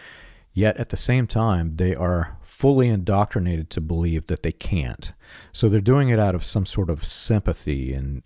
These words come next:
it's almost like a fruitless mission, if you really think about what they're doing, because they truly believe that these people with black skin are less than us, and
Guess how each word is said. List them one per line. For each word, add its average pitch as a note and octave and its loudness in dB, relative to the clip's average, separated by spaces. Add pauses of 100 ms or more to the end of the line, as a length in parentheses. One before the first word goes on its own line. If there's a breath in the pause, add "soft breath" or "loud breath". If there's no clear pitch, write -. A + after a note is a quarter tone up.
(400 loud breath)
it's - -4
almost C3+ 2
like F#2+ 2
a E2 -2
fruitless G2 -2
mission, D2+ -2 (140)
if - -4
you D#2+ -4
really D#2 0
think E2 -2
about D2 -2
what D2+ -4
they're D2 -6
doing, C#2+ -4 (720 loud breath)
because F2+ -2
they G#2+ 2
truly C3 2
believe G#2 2
that F2 -4
these F2 -2
people G2+ -2
with E2 -6
black E2 -2
skin F#2+ 0
are D#2+ -4 (180)
less F2+ 0
than F2 0
us, D2+ -4 (220)
and D#2+ -2